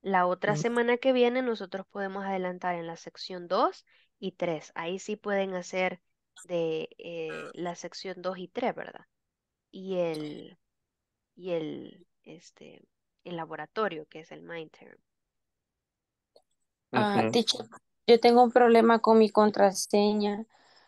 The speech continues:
Speaker 3: La ingreso y me dice de que es inválida. Ya le di cambiar y se supone que me tiene que caer un correo a mi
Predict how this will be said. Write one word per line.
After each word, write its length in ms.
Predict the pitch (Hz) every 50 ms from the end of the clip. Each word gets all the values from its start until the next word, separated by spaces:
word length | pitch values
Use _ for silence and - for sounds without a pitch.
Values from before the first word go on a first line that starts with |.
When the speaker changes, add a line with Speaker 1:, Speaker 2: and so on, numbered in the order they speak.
| _ _ _
Speaker 3:
La 200 | - 208 220 220 220
ingreso 840 | 220 220 208 214 214 220 226 247 - - - 262 262 269 - - _
y 180 | - 220 226 226
me 140 | 226 220 214
dice 300 | 214 214 208 208 - 226 220
de 180 | 220 220 220
que 220 | - - 220 214 208
es 100 | 202 220
inválida. 800 | 214 208 202 196 202 208 220 226 240 240 247 247 254 262 269 _ _ _ _ - - - _ _ _ _ _ _
Ya 320 | - - 202 - 220 220 220
le 160 | 226 233 226
di 220 | 214 214 233 220
cambiar 840 | - - - 226 220 220 220 208 220 220 220 214 220 220 233 240 - -
y 340 | - 226 226 220 220 220
se 160 | 208 - 214 208
supone 380 | - 214 - - 220 220 220
que 100 | - 233 220
me 100 | 220 220
tiene 220 | 220 214 208 208
que 120 | - - -
caer 260 | - 214 208 202 202
un 100 | 214 214
correo 680 | 202 - 214 214 208 208 214 214 220 233 233 247 247 _ _ _ _ _ _ _ _ _ _ _ -
a 180 | - 214 214 208
mi 880 | 208 202 202 202 202 202 202 202 196 196 190 190 190 196 202 - -